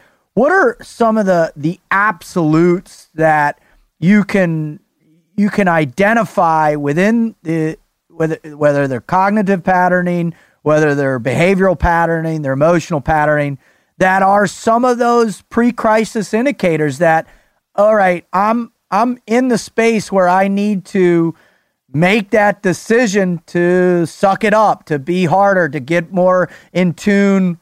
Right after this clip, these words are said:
with my fear? What are some of those things that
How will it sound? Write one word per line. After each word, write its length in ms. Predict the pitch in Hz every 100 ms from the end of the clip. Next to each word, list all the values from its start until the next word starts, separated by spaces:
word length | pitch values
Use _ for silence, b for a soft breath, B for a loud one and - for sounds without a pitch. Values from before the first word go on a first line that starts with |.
| _
with 300 | 156 202 202
my 180 | 202 180
fear? 600 | - 180 175 156 135 131 - b b
What 180 | 196
are 140 | 262 262
some 280 | - 240 240
of 80 |
those 300 | 226 208 185
things 460 | - 208 208 202 -
that 320 | 190 170 160